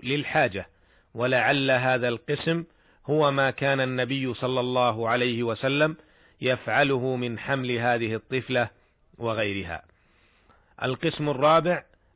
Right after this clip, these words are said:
الحركة المشروعة، وهي التي يتعلق بها مصلحة الصلاة، كالتقدم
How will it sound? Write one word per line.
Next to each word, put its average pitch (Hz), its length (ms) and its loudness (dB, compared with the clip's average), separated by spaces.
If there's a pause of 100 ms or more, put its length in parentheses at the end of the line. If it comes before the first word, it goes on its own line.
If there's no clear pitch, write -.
الحركة 135 720 0
المشروعة، 123 760 -4 (500)
وهي 131 340 2
التي 139 480 0
يتعلق 135 680 2
بها 139 400 2
مصلحة 127 580 -2
الصلاة، 120 500 0 (500)
كالتقدم 127 1040 -4